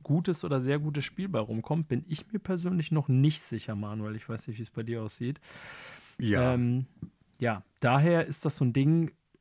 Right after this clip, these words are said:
Speaker 1: ich werd die Wertung da definitiv abwarten und auch vor allen Dingen jetzt nicht nur die Zahl, sondern irgendwie schauen, woran stören sich etwaige Reviewer denn?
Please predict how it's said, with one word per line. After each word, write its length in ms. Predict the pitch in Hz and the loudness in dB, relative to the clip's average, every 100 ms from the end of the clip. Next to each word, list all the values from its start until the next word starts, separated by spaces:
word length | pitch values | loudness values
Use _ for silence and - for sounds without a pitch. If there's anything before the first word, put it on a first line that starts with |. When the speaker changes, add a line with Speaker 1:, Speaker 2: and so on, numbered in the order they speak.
| - | -10
Speaker 1:
ich 300 | 131 - 120 | -8 -6 2
werd 420 | 135 139 - - | 4 4 0 -4
die 140 | 120 107 | -2 2
Wertung 560 | 127 175 220 214 202 | 2 2 2 2 2
da 160 | 165 170 | 2 2
definitiv 680 | 180 175 190 185 - 180 - | 0 0 0 -2 -4 -8 -4
abwarten 680 | 160 - 156 160 - 180 | -8 -2 0 0 0 -2
und 260 | 180 123 - | 0 -4 -6
auch 320 | 127 123 - | -6 -6 -8
vor 220 | - 127 | -10 -6
allen 80 | 123 | -4
Dingen 160 | 120 113 | -2 -2
jetzt 220 | 120 - | -4 -4
nicht 140 | 123 | -2
nur 180 | 131 120 | -2 -2
die 120 | 113 | -6
Zahl, 400 | 107 - 120 139 | -8 -4 0 0
sondern 480 | 127 123 120 123 156 180 | 0 -2 -4 -4 -8 -10
irgendwie 340 | 127 117 117 | -6 -6 -6
schauen, 500 | 113 123 117 127 117 | -4 -2 -2 -2 -4
woran 380 | 120 120 123 120 | -6 -4 -4 -4
stören 380 | - 117 127 156 | -4 -4 0 0
sich 320 | 160 - - _ _ _ _ _ - | -2 -8 -16 _ _ _ _ _ -4
etwaige 580 | 139 - 135 156 151 | -4 0 2 2 2
Reviewer 760 | 139 143 147 156 156 156 151 170 | 2 2 0 -2 -2 0 0 0
denn? 340 | 135 143 196 | 0 0 -2